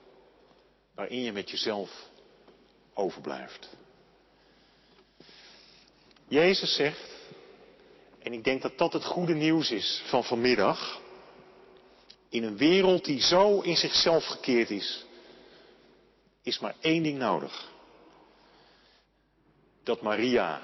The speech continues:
in mij groeit. Dat ik stil word en luister naar de Heer. Eén ding is nodig. Dat is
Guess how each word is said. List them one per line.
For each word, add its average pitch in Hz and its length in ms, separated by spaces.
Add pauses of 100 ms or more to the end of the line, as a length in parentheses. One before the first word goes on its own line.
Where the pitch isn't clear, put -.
(120)
in 110 120
mij 92 140
groeit. 95 680 (1400)
Dat - 140
ik - 100
stil 110 400
word 71 260 (1500)
en 87 160
luister 101 520
naar 85 100
de 80 80
Heer. 69 640 (1800)
Eén 151 240
ding 123 220
is - 140
nodig. 65 480 (520)
Dat - 320
is - 400